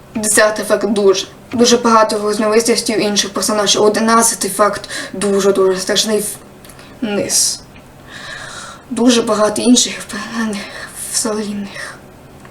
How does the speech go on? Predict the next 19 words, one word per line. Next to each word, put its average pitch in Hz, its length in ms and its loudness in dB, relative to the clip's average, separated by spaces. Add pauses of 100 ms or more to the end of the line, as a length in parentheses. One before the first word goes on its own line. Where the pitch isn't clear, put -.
(760)
Десь 208 360 4
так. 190 360 2 (360)
Добре, 262 460 8
я 320 180 8
закінчую 311 420 6
ту 247 120 4
конференцію. 285 840 4 (1040)
Це 277 200 8
вже 233 180 6
іменно 208 580 4 (160)
факти. - 440 0 (460)
Так. - 360 0 (100)
Як 294 160 4
ви 330 100 8
знаєте, 330 320 6
що 339 120 4
таке 349 240 6
айсберг, 277 340 2 (100)
ну... 285 400 6